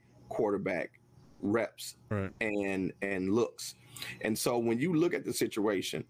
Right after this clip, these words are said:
Speaker 1: and then you look at the situation with the covid test, and listen,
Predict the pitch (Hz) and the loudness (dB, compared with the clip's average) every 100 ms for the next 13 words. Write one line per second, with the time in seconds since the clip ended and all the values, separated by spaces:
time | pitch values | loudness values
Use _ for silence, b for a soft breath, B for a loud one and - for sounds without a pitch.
0 | B B - 104 143 156 147 135 110 117 | B B -2 0 2 2 2 2 -2 -2
1 | 135 127 120 113 117 107 104 98 120 113 | -2 0 0 0 0 -2 -2 -4 0 0
2 | 110 80 - 101 - - - B B - | 2 -2 -2 -6 -6 -12 -16 B B -10
3 | - 120 107 101 98 - _ - - - | -4 -2 0 -2 -2 -6 _ -20 -20 -20
4 | - - - - - - - - - - | -20 -20 -20 -20 -20 -20 -20 -20 -20 -20
5 | - 104 98 - | -6 -2 -2 -4